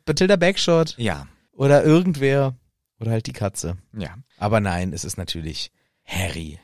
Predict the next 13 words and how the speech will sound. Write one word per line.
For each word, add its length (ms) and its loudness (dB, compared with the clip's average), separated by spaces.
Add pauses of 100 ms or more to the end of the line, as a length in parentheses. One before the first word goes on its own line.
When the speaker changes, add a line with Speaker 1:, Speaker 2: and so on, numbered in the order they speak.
Speaker 1:
Harrys 600 -2
kleine 560 -4 (280)
Seele 480 -6 (260)
ist 260 -6
jetzt 420 -8 (240)
von 360 -2
Voldemorts 580 4
Seele, 480 0 (340)
ja, 320 2 (240)
ange-, 600 4 (160)
Speaker 2:
Angeklebt. 680 -2
Speaker 1:
angekle-, 500 0
ange-, 220 -2